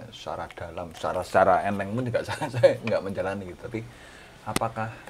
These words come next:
bagi orang-orang yang menjalani laku spiritual, makhluk kedewatan itu merupakan salah satu yang menjadi tujuan mereka juga atau tidak?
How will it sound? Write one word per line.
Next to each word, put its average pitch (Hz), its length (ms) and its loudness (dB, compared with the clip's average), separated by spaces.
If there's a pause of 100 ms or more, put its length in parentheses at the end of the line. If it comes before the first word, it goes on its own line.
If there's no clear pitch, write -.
(720)
bagi 95 360 -8
orang-orang 95 540 -8
yang 95 120 -8
menjalani 98 680 -2
laku 92 260 -8
spiritual, 92 640 -6 (1200)
makhluk 113 420 -2
kedewatan 92 480 -4
itu 123 120 -4
merupakan 113 520 -4
salah - 220 -6
satu 95 480 -6 (240)
yang 98 180 -4 (840)
menjadi 101 280 -2 (120)
tujuan 92 240 -10
mereka 90 280 -10
juga - 240 -16
atau - 160 -16
tidak? - 240 -18